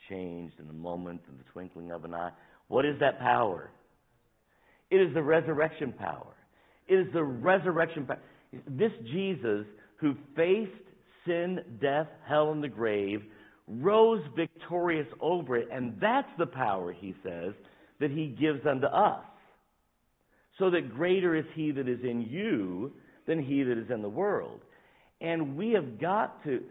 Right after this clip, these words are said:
the Apostle Paul says, "I want you to understand the power that's available to you." I'm praying that as you approach the Christian walk, that you're not trying to approach it in your own strength because you'll fail miserably, but you'll learn how to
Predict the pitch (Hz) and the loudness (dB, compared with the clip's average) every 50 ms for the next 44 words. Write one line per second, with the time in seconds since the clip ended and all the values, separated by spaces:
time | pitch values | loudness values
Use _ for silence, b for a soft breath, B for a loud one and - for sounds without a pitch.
0 | B B B - 143 165 170 170 160 127 147 156 143 117 117 - - - 175 208 | B B B -8 -4 -2 -2 -2 -2 -4 -4 -4 -4 -6 -8 -10 -6 -4 -4 -2
1 | 220 202 175 156 147 139 170 - - 143 156 139 131 127 - 156 175 180 156 127 | -2 -4 -6 -6 -6 -8 -8 -6 -6 -6 -6 -6 -6 -8 -8 -8 -6 -6 -4 -6
2 | 123 120 - - - 151 170 175 160 143 123 110 113 113 98 127 143 151 127 120 | -6 -8 -10 -10 -8 -6 -4 -2 -2 -4 -4 -6 -8 -8 -6 -6 -6 -6 -8 -10
3 | - - 143 143 127 107 - - 147 180 214 180 - - - 143 147 170 170 143 | -10 -8 -6 -6 -4 -6 -4 -4 -4 -4 -4 -6 -10 -10 -6 -4 -2 -2 -2 -2
4 | 117 101 90 - B B B B B B B B B B 143 151 - 143 127 - | -4 -6 -8 -14 B B B B B B B B B B 0 0 0 -2 -6 -8
5 | - - 160 170 160 - 147 160 147 123 - - - - - 151 175 180 208 208 | -2 0 2 2 2 2 2 0 0 0 -2 -8 -16 -14 -6 0 4 4 6 4
6 | 196 - - - - 139 - - 160 160 156 160 - 139 127 117 117 147 180 196 | 4 0 -6 -6 -6 -6 -4 -2 -2 -2 -2 -4 -6 -6 -4 -2 0 2 6 6
7 | 156 120 117 - - B B B B B B - 147 151 175 180 185 202 220 - | 6 6 4 0 -6 B B B B B B -6 -2 0 0 2 4 2 2 2
8 | - 190 185 180 156 147 123 - - 165 151 170 196 185 151 127 - - 139 139 | 0 0 0 2 2 2 0 0 0 2 2 2 2 0 -4 -4 -4 -4 -2 -2
9 | 135 131 - 135 143 135 120 - - - - - - 131 190 208 214 175 - - | -2 0 0 0 -2 -2 -2 -4 -8 -14 -18 -14 -6 -4 -2 -2 -2 -4 -6 -8
10 | 135 127 - 139 123 117 104 110 131 135 123 120 - - - - - - 175 202 | -10 -6 -4 -2 -2 -2 -2 -2 0 0 0 0 -2 -4 -12 -12 -6 -2 2 4
11 | 214 190 143 117 107 101 107 135 180 214 196 143 123 104 - 87 90 85 - - | 6 6 6 4 2 -2 -2 0 0 0 -2 -2 -6 -8 -8 -10 -12 -14 -14 -16
12 | - - b b b b b b b b b b b 135 165 131 127 156 147 143 | -20 -20 b b b b b b b b b b b -2 -2 -2 0 -2 -2 -2
13 | 143 139 131 131 139 170 196 202 190 175 156 143 143 131 - | -2 -2 -2 -2 0 0 0 0 0 0 2 2 2 2 2